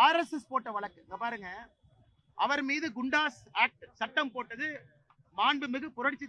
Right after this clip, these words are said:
தலைவி அம்மா செல்வி ஜெயலலிதா அவர்கள். அவர்களுடைய ஆட்சி காலத்துல இங்கே குண்டாஸ் ஆக்டினுடைய சட்டம் இங்கே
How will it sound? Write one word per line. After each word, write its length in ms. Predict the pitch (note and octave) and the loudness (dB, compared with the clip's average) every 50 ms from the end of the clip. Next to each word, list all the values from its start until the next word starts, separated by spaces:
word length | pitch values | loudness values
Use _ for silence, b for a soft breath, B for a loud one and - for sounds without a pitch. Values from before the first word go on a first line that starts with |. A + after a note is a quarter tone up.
| - | -8
தலைவி 220 | C4 B3+ B3 A#3+ A3+ G#3+ | -6 -6 -4 -4 -4 -4
அம்மா 160 | A3 A#3 C#4 D4 - | -4 -4 -4 -6 -6
செல்வி 220 | - A3+ B3 C#4+ B3+ F#3 | -8 -8 -6 -6 -6 -4
ஜெயலலிதா 400 | G#3+ A#3+ C4 B3+ B3 A#3+ - G#3 F3 | -2 0 0 0 -2 -4 -4 -6 -8
அவர்கள். 260 | - - - _ _ _ _ _ _ _ _ _ _ _ _ _ _ _ - | -8 -8 -16 _ _ _ _ _ _ _ _ _ _ _ _ _ _ _ -2
அவர்களுடைய 460 | - G3 B3+ C#4 C#4+ C#4+ C#4 C4+ B3+ A3 A#3 | 2 2 2 2 0 -2 -2 0 2 4 4
ஆட்சி 200 | C#4+ C4 - D4 A#3 C4 | 4 4 0 -6 -6 -4
காலத்துல 400 | A#3+ A#3 A3 G3+ - C#4 C#4 C4 G#3+ | -4 -4 -4 -6 -8 -8 -8 -8 -8
இங்கே 220 | G#3+ A3+ C4+ C#4+ C#4 - _ _ _ _ _ _ _ _ _ _ _ - | -6 -6 -6 -6 -6 -8 _ _ _ _ _ _ _ _ _ _ _ -8
குண்டாஸ் 380 | - B3 C4 D4 C#4 C#4 - - A3 | -6 -4 -2 0 0 -2 -2 -2 -4
ஆக்டினுடைய 340 | - - G#3 G3+ A3 C#4 D#4+ C#4 F#3 D3 - - | -6 -6 -10 -12 -10 -8 -8 -8 -8 -8 -6 -8
சட்டம் 280 | G3+ - - B3+ A3+ G3+ | -8 -6 -6 -6 -6 -6
இங்கே 160 | F#3+ F#3+ E3+ | -10 -12 -12